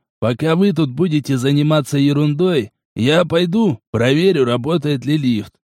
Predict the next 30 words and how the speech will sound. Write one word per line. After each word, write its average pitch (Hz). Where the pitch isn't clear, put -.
Нужно 135
как-то 147
подняться 139
на 117
верхние 131
этажи". 120
"Иди 110
уже, 117
маньяк 113
проклятый". 98
Я 156
уселся 135
в 95
кресло 110
паука, 101
откинулся 180
назад 175
и 120
закинул 139
ноги 139
на 113
стол. 131
Нужно 185
постараться 202
и 131
поставить 170
себя 156
на 139
место 135
паука. 110